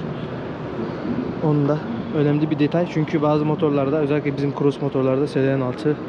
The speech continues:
olmadığı için, aa, bir şey koyamıyoruz. Lastikler ne bunda bakalım. Muhtemelen yine Timsun'dur.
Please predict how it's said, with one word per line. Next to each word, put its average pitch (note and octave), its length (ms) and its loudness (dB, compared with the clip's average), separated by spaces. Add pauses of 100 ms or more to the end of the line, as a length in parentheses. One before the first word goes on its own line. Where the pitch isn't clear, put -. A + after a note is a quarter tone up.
(460)
olmadığı D#3 380 6
için, D3+ 280 -2 (340)
aa, C#3+ 160 2
bir C3+ 60 -4
şey D#3+ 140 0
koyamıyoruz. B2+ 480 2 (840)
Lastikler E3 560 0
ne D3+ 160 0
bunda C#3 240 0
bakalım. D3 320 0 (2500)
Muhtemelen D3+ 320 0
yine D#3+ 200 2
Timsun'dur. C#3 500 -2